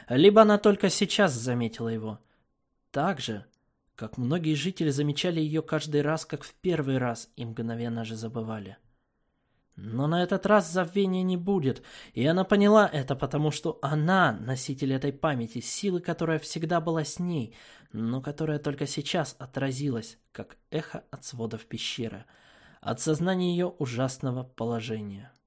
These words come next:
Возможно, тому виной были его прижатые уши, или, быть может, мягкий контур губ, или влажный блеск сапфировых глаз, что доставили смысл сказанных им слов до неё. Так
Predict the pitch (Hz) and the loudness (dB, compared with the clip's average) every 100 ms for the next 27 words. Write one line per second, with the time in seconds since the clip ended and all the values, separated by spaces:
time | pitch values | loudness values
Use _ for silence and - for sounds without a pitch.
0 | _ _ _ _ _ - 107 123 151 175 | _ _ _ _ _ -10 -2 0 2 4
1 | 214 220 139 127 117 - 131 160 196 180 | 6 6 4 0 -2 -2 0 2 2 2
2 | 185 175 160 180 156 165 160 180 - 165 | 2 2 2 0 0 -2 -2 -4 -2 -2
3 | 185 175 175 - - 214 190 139 113 - | 0 -2 -2 -4 -2 0 0 0 -2 -6
4 | - - - 160 180 160 185 185 135 143 | -20 -8 2 4 4 4 4 4 2 4
5 | 180 185 - 139 175 - 185 - 196 - | 4 0 0 0 -2 -4 -8 -2 -2 0
6 | 180 135 135 170 190 - 147 151 135 120 | 0 -2 -2 0 0 -2 -6 -4 -2 0
7 | 123 120 135 131 131 143 151 - - 139 | 0 0 -2 -2 -2 0 -2 -4 -8 -8
8 | - 160 170 160 - 139 175 202 - - | -4 -2 -2 -4 -2 2 4 2 0 -12
9 | - - - _ - - 117 113 147 - | -20 -20 -20 _ -20 -12 -6 -2 0 0
10 | - 214 143 131 127 180 180 143 131 - | 6 6 6 2 0 0 0 0 -4 -2
11 | 147 147 143 - 143 131 - 160 135 120 | -2 0 -2 -4 -8 -6 -2 -2 -2 -4
12 | 120 120 120 - _ _ _ _ _ _ | -6 -6 -8 -12 _ _ _ _ _ _
13 | _ _ - 151 151 | _ _ -10 -10 -10